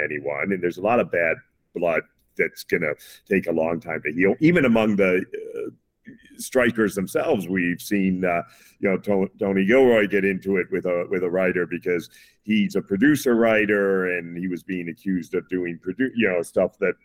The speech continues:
is more affiliated with the producer, but the writers are very adamant that you shouldn't be doing anything right now, and so there's, there's splits, you know, potential splits there as well. But going back to your main,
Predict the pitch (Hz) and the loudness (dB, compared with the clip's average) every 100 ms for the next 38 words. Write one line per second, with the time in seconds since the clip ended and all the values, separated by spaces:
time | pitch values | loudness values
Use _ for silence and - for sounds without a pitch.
0 | _ 104 90 98 90 - 98 90 85 - | _ -10 -2 0 2 4 2 2 -2 -8
1 | - 98 196 190 175 151 117 92 _ _ | -6 2 2 4 4 4 4 -2 _ _
2 | 95 95 82 87 92 90 82 90 82 85 | -12 -10 -4 -2 -2 -2 -4 -6 -4 -2
3 | 85 87 87 85 - 87 - 90 78 80 | 0 0 -2 -8 -12 -16 -12 -10 -10 -8
4 | 78 78 110 143 123 123 113 113 110 104 | -6 0 0 2 2 2 4 2 2 -2
5 | 98 95 92 85 82 - - - - - | -2 -2 -2 -2 -6 -20 -20 -20 -20 -6
6 | 104 101 92 90 87 - - 90 82 - | 0 2 2 0 -2 -10 -6 -4 -4 -8
7 | - 98 190 - - - _ _ - 175 | 0 0 0 -8 -16 -18 _ _ -2 0
8 | 98 101 98 117 104 95 87 - 101 95 | 0 0 0 0 0 -2 -4 0 0 0
9 | - 95 92 90 - - _ _ _ 104 | -2 0 2 0 -2 -10 _ _ _ -2
10 | 95 82 95 110 90 85 90 - _ _ | -2 -2 0 2 2 0 -4 -4 _ _
11 | _ _ _ _ _ - 117 131 117 117 | _ _ _ _ _ -10 0 2 4 2
12 | 107 - 107 98 107 104 98 | 0 0 2 2 2 0 -2